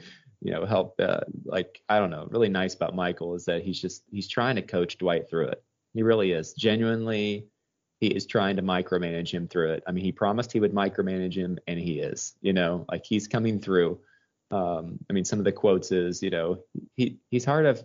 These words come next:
he's, you know, he's an old man. Let's go, you know. <laughs> He's just like, 'cause he's like, Jim's like, "Sorry, you're gonna have to speak up a little bit louder. I'm hard of hearing," you know. And, and, and so Michael's trying to help him through it. But, uh, and, you know, and Dwight resets.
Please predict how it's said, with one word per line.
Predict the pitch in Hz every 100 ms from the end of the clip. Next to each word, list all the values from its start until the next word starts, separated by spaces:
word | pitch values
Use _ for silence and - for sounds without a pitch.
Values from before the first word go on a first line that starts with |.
| -
he's, | 135 127
you | 147
know, | 131
he's | 101 120 151
an |
old | 175 185
man. | 147 180 120 85 -
Let's | 139 -
go, | 170 104 -
you | 120
know. | 113 104 110
<laughs> | - _ _
He's | 135 127
just | - 110
like, | 107 90 - - -
'cause | 113 110
he's | 101
like, | 104 92 - -
Jim's | 110 98
like, | 95 - _ _
"Sorry, | - 113 110
you're | 98
gonna | 117
have | 117
to | 104
speak | - 104 104
up | 101
a | 95
little | 98
bit | 92 95
louder. | 95 98 98 90
I'm | 92
hard | 101 104
of | 98
hearing," | 104 101 95 -
you | 98
know. | 90 87 90 - - _ -
And, | 110 104 107 -
and, | 98 95 - -
and | 107 104
so | 120
Michael's | 131 151 143
trying | - 143
to | 123
help | 127 120
him | 110
through | - 143 101
it. | - _
But, | 101 92 92 - _ _ _ -
uh, | 95 95 - -
and, | 107
you | 113
know, | 131 110
and | 110
Dwight | 113 -
resets. | 107 110 - 92 98 -